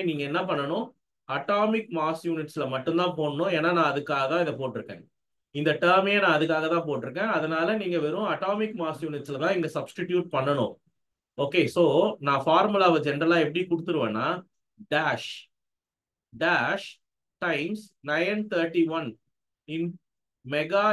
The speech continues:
electron volts இல்ல million electron volts, இதுதான் உங்களோட எனர்ஜி.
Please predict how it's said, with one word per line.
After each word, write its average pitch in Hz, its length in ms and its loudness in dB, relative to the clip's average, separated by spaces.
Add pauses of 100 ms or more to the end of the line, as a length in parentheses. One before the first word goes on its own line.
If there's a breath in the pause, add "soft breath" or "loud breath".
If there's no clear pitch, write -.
(160)
electron 160 640 -4
volts 110 300 -4 (960)
இல்ல 160 100 2 (140)
million 190 400 0
electron 147 520 -2
volts, 117 280 -2 (640)
இதுதான் 156 380 2
உங்களோட 147 300 2 (160)
எனர்ஜி. 120 320 -6